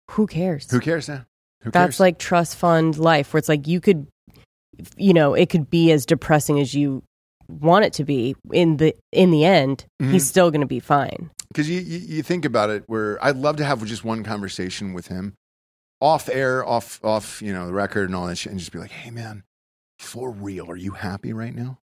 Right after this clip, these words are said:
Speaker 2: Like, are you genuinely happy?" And what if he just <laughs> said, "Yes, dude, this is awesome"?
Speaker 1: Yeah, I
Speaker 2: I'd be
Speaker 1: mean,
Speaker 2: like,
Speaker 1: he,
Speaker 2: "Oh, fuck.
Speaker 1: he
Speaker 2: Oh,
Speaker 1: is.
Speaker 2: fuck."
Speaker 1: He is saying that. So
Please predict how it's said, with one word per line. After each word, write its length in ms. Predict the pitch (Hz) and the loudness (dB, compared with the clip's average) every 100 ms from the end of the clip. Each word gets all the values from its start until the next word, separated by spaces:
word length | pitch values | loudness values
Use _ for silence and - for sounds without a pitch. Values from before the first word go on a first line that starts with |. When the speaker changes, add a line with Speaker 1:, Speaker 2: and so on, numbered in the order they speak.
| _ | _
Speaker 2:
Like, 100 | - | -16
are 40 | 95 | -12
you 120 | 92 | -10
genuinely 540 | 87 98 90 92 87 | -6 -6 -4 -6 -6
happy?" 400 | 82 90 95 123 123 - _ | -8 -10 -8 -10 -12 -20 _
And 100 | 131 | 0
what 120 | 180 | 0
if 100 | 233 | 0
he 80 | 185 | -2
just 160 | 139 - | -4 -6
<laughs> 80 | - | -6
said, 140 | 180 - | -6 -4
"Yes, 300 | 143 - - | -4 -4 -10
dude, 200 | - 156 | -10 -12
this 140 | - | -12
is 160 | 165 180 | -10 -4
awesome"? 480 | 135 - - 131 - _ _ _ _ _ 175 | -6 -6 -14 -14 -16 _ _ _ _ _ 0
Speaker 1:
Yeah, 160 | 185 294 | 4 6
I 20 | |
Speaker 2:
I'd 20 | 370 | 8
be 80 | 330 | 8
Speaker 1:
mean, 0 | |
Speaker 2:
like, 100 | 247 | 8
Speaker 1:
he, 320 | 254 254 - | 6 4 6
Speaker 2:
"Oh, 40 | |
fuck. 220 | 302 - - | 4 4 0
Speaker 1:
he 380 | 214 - 226 220 | -4 2 6 8
Speaker 2:
Oh, 80 | |
Speaker 1:
is. 360 | 262 339 196 - | 8 6 4 0
Speaker 2:
fuck." 120 | - | -8
Speaker 1:
He 260 | - 196 165 | -4 0 4
is 200 | 220 277 | 4 4
saying 360 | - 123 123 - | -2 -6 -6 -8
that. 240 | - - _ _ | -12 -14 _ _
So 420 | - 160 156 165 | -4 0 0 -2